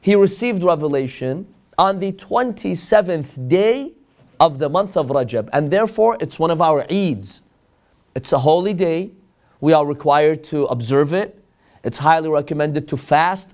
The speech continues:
the day of Mab'ath on the twenty-seventh of Rajab. And it's highly recommended to celebrate that day and to worship Allah subhanahu wa ta'ala.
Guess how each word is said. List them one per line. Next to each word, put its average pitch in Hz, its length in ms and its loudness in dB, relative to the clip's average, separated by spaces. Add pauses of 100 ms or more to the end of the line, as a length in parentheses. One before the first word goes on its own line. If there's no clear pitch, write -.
the 147 100 -2
day 165 200 0
of 160 100 0
Mab'ath 160 460 -2 (840)
on 143 140 2
the 143 80 -2
twenty-seventh 147 600 -2
of 143 100 0
Rajab. 147 480 -2 (960)
And 147 600 0 (100)
it's - 320 -6
highly 156 340 2
recommended 151 600 -2
to - 80 -10
celebrate 151 680 0
that 139 260 0
day 135 220 0
and 156 160 -4
to - 80 -8
worship 151 420 -2
Allah 120 320 -2
subhanahu 95 420 -12
wa 82 60 -12
ta'ala. 85 400 -14